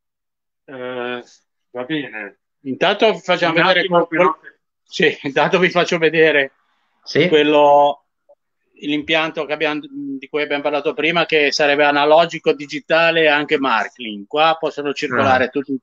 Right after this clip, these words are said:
Speaker 2: tutti, tutti i treni che si vuole, è praticamente un po' un,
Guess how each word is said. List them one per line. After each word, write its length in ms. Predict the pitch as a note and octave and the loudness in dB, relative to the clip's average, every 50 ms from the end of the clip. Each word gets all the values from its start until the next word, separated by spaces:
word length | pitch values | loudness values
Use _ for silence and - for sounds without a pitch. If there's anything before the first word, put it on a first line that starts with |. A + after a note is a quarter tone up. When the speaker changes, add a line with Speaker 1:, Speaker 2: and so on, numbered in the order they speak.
| _ _ - | _ _ -8
Speaker 2:
tutti, 500 | D3 C3+ - - C3+ B2+ B2 B2 A#2 - _ - _ - - _ _ _ _ | -8 -8 -8 -6 -6 -4 -4 -4 -6 -6 _ -20 _ -20 -20 _ _ _ _
tutti 280 | _ - C3 B2 - B2 | _ 0 0 0 0 -4
i 60 | A2+ | -2
treni 380 | - B2 B2 B2+ B2 B2 B2+ A#2+ | 0 0 2 2 2 0 0 -2
che 140 | B2 A#2 | -4 -6
si 120 | G2+ - B2+ | -6 -6 -8
vuole, 600 | A2+ A#2 A#2+ B2 C3+ C#3 C#3+ D3+ D#3 D#3+ D#3 _ _ _ _ _ _ _ _ _ _ | -4 0 2 2 4 4 2 0 0 -2 -4 _ _ _ _ _ _ _ _ _ _
è 120 | C3+ B2+ | -16 -14
praticamente 500 | - - A#2+ A#2 B2 A#2+ C3 C3 - D#3 | -12 -8 -6 -4 -2 -2 -2 -2 -2 -2
un 220 | C#3 C3 B2 A2 | -2 -2 -2 -4
po' 140 | - C3+ B2 A#2 | -2 0 0 0
un, 180 | A#2+ A#2 G#2+ | 0 -4 -6